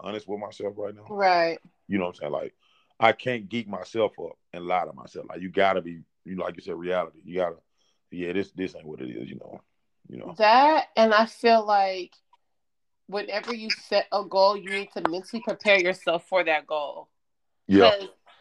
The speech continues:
Speaker 2: whenever, like, let's say if I say, "Okay,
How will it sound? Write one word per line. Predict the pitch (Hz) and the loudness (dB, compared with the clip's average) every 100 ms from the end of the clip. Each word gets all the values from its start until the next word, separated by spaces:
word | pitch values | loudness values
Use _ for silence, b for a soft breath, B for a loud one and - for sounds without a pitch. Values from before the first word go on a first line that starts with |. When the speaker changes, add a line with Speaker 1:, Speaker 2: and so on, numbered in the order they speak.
| b b _ - | b b _ -20
Speaker 2:
whenever, | 185 226 233 240 233 214 | -12 -8 -6 -6 -6 -6
like, | 202 185 - | -8 -10 -8
let's | 208 220 | -8 -6
say | 226 214 208 | -6 -6 -4
if | 196 - | -6 -4
I | 196 202 | -4 -4
say, | - 190 180 160 | -4 -6 -4 -6
"Okay, | - 202 180 175 | -2 -2 -2 -4